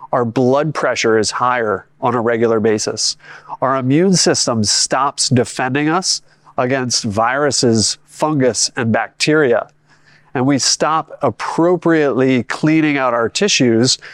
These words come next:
which can lead to autoimmune disorders and cancers.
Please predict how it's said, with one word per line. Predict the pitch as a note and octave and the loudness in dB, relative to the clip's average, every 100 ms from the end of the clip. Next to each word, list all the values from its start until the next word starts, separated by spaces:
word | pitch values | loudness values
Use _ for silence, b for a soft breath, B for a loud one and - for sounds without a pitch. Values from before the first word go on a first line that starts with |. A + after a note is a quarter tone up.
| B B | B B
which | D3 - | -2 0
can | E3 | 2
lead | C#3+ E3 | 4 2
to | D3 | 2
autoimmune | - B2+ C#3+ C#3 B2 B2 C3+ | 0 2 2 2 2 2 2
disorders | D#3 - F3 F3+ A3 G3+ - B B B | 0 2 2 2 2 0 -6 B B B
and | B2 A2+ | -2 0
cancers. | - B2 C3 - - - - - | -2 -2 -2 -2 -4 -4 -6 -6